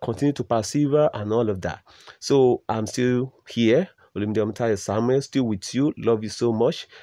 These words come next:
Uh, you can always get to me. You can co-, always get across to me in the same way you've been doing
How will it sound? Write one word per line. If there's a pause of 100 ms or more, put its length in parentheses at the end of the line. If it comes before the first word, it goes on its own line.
(140)
Uh,
you
can
always
get
to
me.
You
can
co-,
always
get
across
to
me
in
the
same
way
you've
been
doing